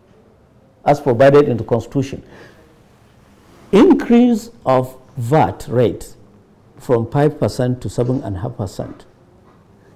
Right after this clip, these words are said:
is not on everything. Food items,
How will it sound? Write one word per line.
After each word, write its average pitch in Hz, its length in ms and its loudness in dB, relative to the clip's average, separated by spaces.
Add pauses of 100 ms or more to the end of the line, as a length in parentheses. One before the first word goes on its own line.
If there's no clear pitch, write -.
is 202 200 2
not 277 360 2 (800)
on 175 280 2
everything. 160 500 2 (2250)
Food 220 360 2
items, - 580 0